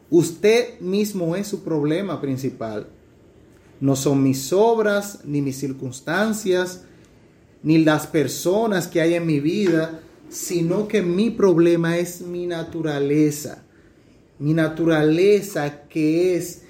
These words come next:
profundamente enemiga de Dios y pe-,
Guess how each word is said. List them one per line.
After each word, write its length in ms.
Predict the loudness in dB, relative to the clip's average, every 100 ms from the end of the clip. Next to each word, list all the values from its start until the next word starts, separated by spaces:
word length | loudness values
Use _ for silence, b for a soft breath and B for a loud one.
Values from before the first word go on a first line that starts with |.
| b _ _ _ -20 -20 _ _
profundamente 1400 | 4 6 4 0 -4 0 0 0 -2 0 0 0 2 2 2
enemiga 640 | 2 0 0 -2 -2 0
de 160 | 0 2
Dios 340 | 2 2 0
y 80 | -8
pe-, 440 | -2 0 0 -2